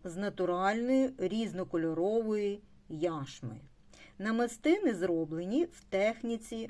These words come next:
мозаїка. Плоский овал двадцять на п'ятнадцять. Довжина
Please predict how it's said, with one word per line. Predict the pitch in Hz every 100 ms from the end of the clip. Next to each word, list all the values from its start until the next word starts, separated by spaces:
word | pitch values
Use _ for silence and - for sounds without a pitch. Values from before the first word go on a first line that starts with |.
| -
мозаїка. | 190 190 156 165 147 131 127 - - - - - - - - - - - - - - - - - - - - - - - -
Плоский | 202 233 247 - 311 381 480 -
овал | - 359 220 180 165 165 165 - 175
двадцять | 160 156 156 147 - - 277 339 -
на | 196 175 160 170 220 - - -
п'ятнадцять. | 190 185 185 170 160 131 127 - 127 - - - -
Довжина | 202 208 208 175 190 175 175 202